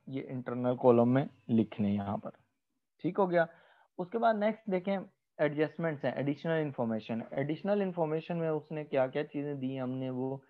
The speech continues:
देखनी है और उसके accordingly क्वेश्चन को proceed करना है। अब देखें, जैसे कि उसने पहली adjustment दी है कि inventory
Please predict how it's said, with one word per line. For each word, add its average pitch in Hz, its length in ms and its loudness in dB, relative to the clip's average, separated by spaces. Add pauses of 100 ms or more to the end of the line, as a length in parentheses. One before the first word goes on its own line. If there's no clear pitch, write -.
(300)
देखनी 143 400 -4
है 131 220 -6
और 120 160 -4
उसके 127 300 -4
accordingly 117 600 0 (640)
क्वेश्चन 127 540 -4
को 143 100 0
proceed 117 560 -6
करना 110 280 -2
है। - 120 -8 (1300)
अब 175 140 8
देखें, 202 360 6
जैसे 175 360 10
कि 214 100 6
उसने 196 360 8
पहली 180 360 10
adjustment 165 540 8
दी 147 100 6
है 165 120 10
कि 180 140 2
inventory 143 520 6